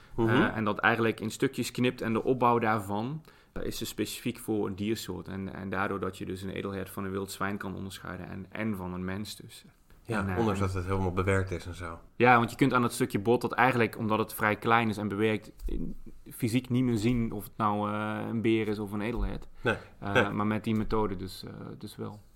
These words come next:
Speaker 1: En je had het ook al, je zei ook even kort inderdaad, er zijn ook, eh, kunstvoorwerpen, of althans, eh, or-, ornamentele voorwerpen, eh, eh, gevonden. Ho-,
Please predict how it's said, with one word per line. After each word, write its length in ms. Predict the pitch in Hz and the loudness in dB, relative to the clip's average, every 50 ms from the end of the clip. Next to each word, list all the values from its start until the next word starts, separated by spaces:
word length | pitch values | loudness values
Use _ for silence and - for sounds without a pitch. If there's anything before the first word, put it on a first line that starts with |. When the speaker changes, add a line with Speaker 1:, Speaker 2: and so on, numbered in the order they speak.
| - - _ _ - - | -20 -20 _ _ -12 -4
Speaker 1:
En 220 | - 131 131 - - | -4 -4 -4 -4 -6
je 160 | 139 139 143 | -2 4 4
had 100 | 143 147 | 4 4
het 100 | 143 139 | 4 4
ook 120 | 165 156 | 2 2
al, 60 | - - | 4 2
je 120 | 131 120 | 2 4
zei 160 | 113 143 147 | 6 6 6
ook 100 | 151 - | 6 6
even 160 | 151 127 131 | 2 0 2
kort 180 | 123 135 123 - | 4 2 4 4
inderdaad, 220 | 135 123 120 120 123 | 4 4 4 4 4
er 60 | 120 | 2
zijn 140 | 127 131 135 | 2 2 2
ook, 220 | 120 127 - - - - - | 2 0 -2 -6 -8 -4 -2
eh, 160 | 85 73 101 110 - - 76 - 87 95 - 85 - | -2 0 -2 -2 -4 -6 -8 -10 -10 -10 -10 -6 2
kunstvoorwerpen, 760 | - 107 110 92 - - - 127 110 101 95 92 90 - - | 6 6 6 6 6 6 8 8 8 8 8 8 6 4 0
of 140 | 90 104 - | -2 -2 -2
althans, 380 | 123 - 123 131 139 131 - - | 0 2 4 4 4 2 0 0
eh, 160 | 98 95 92 - - | 0 0 0 0 0
or-, 220 | - 113 - - | 0 0 0 -2
ornamentele 640 | 80 - 123 127 131 131 131 131 - 175 175 170 127 113 | 2 6 8 8 10 10 8 10 10 12 12 12 10 8
voorwerpen, 760 | - - 104 92 95 90 87 - - 98 85 76 87 95 73 | 6 4 6 6 8 6 6 4 2 0 0 2 0 0 0
eh, 120 | 85 92 95 | 0 0 0
eh, 120 | 95 87 | -2 -4
gevonden. 440 | - - 98 - 104 101 92 90 85 | -6 -8 -4 0 0 2 2 2 4
Ho-, 200 | 101 120 135 | 4 4 4